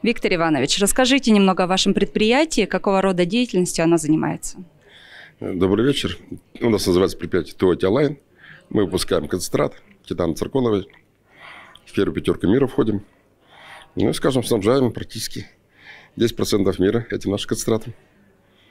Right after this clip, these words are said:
Speaker 1: Почему такой серьёзный бизнес, как ваш, считает важным помогать спорту и, в частности, шахматам?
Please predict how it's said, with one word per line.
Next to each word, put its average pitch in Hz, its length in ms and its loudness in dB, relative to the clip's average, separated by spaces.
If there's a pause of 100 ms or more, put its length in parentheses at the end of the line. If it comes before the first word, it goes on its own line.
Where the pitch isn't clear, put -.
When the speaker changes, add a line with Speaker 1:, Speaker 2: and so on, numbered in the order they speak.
(640)
Speaker 1:
Почему 269 320 2
такой 226 240 0
серьёзный 202 680 2
бизнес, 190 420 0
как - 240 -4
ваш, 262 220 0
считает 196 500 -2
важным 175 540 0
помогать 180 500 -4
спорту 233 680 -2
и, 175 260 -2
в - 80 -12
частности, 180 480 -4
шахматам? - 580 -4